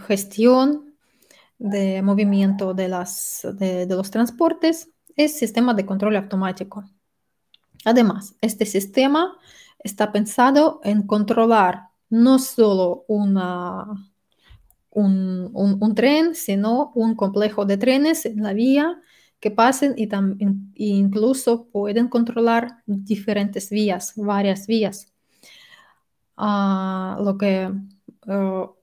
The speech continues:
en otros sistemas de transporte tampoco hay.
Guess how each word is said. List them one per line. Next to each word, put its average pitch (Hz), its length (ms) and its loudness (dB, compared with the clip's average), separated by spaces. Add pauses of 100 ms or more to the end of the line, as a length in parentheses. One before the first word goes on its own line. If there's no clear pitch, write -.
(240)
en 196 240 4
otros 226 440 2
sistemas 214 760 -2
de 208 80 -4
transporte 202 720 -2 (840)
tampoco 190 480 0
hay. 190 220 -2